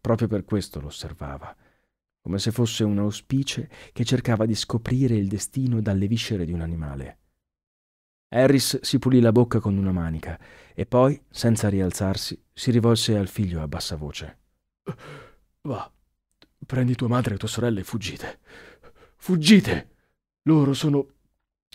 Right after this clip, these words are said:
nella Torre del Gallo. Da lì, tramite il passaggio segreto, dovreste riuscire a mettervi in salvo." Ores protestò.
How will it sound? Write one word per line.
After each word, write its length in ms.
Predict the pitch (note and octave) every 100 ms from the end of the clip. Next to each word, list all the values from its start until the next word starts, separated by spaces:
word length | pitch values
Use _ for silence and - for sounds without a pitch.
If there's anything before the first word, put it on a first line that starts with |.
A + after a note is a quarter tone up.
| -
nella 220 | D3 C3+
Torre 260 | D3+ D3+ C#3+
del 140 | A#2+
Gallo. 340 | A2 G2 F2 - - - - _ -
Da 140 | C#3
lì, 220 | G#2+ G#2+ - _ _
tramite 340 | D3 B2+ B2
il 80 | A2+
passaggio 320 | A2 A2+ A2+
segreto, 380 | G2+ G#2 A2+ A#2
dovreste 320 | G#2+ A2 -
riuscire 320 | A#2 G#2+ C3+ G#2+
a 40 |
mettervi 340 | G#2 - G#2+
in 60 | G#2
salvo." 440 | - G2+ - - - - _ _ _ _ _ _ _
Ores 500 | C#3 D#3 D3+ - C3+
protestò. 560 | A#2+ B2 B2 - F#2